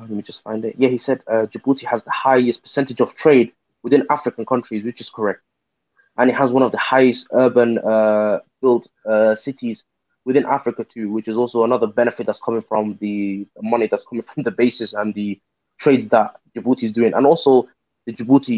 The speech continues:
Air Force, no, the Djibouti, uh, Navy, uh, is also overseeing that the oil, the oil and the, um, the gas and the fuel and all the natural, uh, resources that's coming through the, the Red Sea to the canals. It was the Djibouti pe-, uh, the Djibouti military that's overseeing it,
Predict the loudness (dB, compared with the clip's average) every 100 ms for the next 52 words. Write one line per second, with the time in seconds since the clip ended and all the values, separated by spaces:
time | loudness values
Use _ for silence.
0 | 2 2 2 -4 -4 -4 -2 -2 -2 -6
1 | -6 -6 -8 -2 -2 -2 0 0 0 -6
2 | -6 -2 0 0 0 0 -2 -4 -6 0
3 | 2 4 4 4 0 2 2 2 -2 -4
4 | 0 2 2 0 4 6 4 0 -4 -6
5 | -6 -6 -6 -6 -8 -14 _ _ _ _
6 | -14 0 0 2 -2 -2 2 4 6 6
7 | 6 2 2 2 4 2 2 0 -2 -8
8 | -6 -8 -2 -2 -2 0 0 0 -2 -6
9 | -6 -4 -6 -6 -6 -8 -8 _ _ _
10 | -4 -2 2 4 4 2 _ _ _ _
11 | _ 2 2 0 -2 -2 -4 -4 -2 4
12 | 2 2 -6 -10 -6 0 2 2 -2 0
13 | 2 2 0 0 2 0